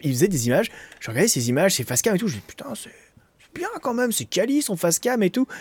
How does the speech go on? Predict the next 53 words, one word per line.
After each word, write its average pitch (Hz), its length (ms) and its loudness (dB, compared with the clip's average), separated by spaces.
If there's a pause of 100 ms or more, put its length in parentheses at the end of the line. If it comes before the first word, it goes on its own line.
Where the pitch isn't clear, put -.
(220)
Le 165 120 4
mec 214 220 4
a 110 100 4
dé-, 165 340 2
a 139 140 2
fait - 140 0
une 214 80 6
vidéo 160 300 6
pour 131 240 2
décrypter 160 680 2
son 147 120 0
setup 165 320 2
parce 135 180 -2
qu'en 135 80 0
fait, 185 140 2 (300)
avec 139 260 4
le 139 80 4
covid, 143 340 4
et 127 60 4
cetera, 135 440 4
son 127 140 0
activité 117 300 0
s'est - 100 2
cassée 117 200 0
la 107 80 -2
gueule, 120 420 2
il 113 160 0
a 110 100 4
perdu, 123 380 2
il 123 80 2
a 117 40 2
dû 117 100 -2
revendre 113 240 -2
tout 156 100 -6
son 165 120 0
matos, 139 480 2
euh, 113 100 0
pro. 147 180 0 (260)
Il 120 100 4
avait 123 140 4
du 117 180 0
un 139 140 4
D 139 140 4 (260)
X, 135 200 0
du, 123 480 4
du 123 160 -2
Nikon, 127 500 2
et 120 80 -2
cetera. 131 280 0
Il 120 60 0
a 110 60 0
tout 240 140 0
revendu. 170 340 4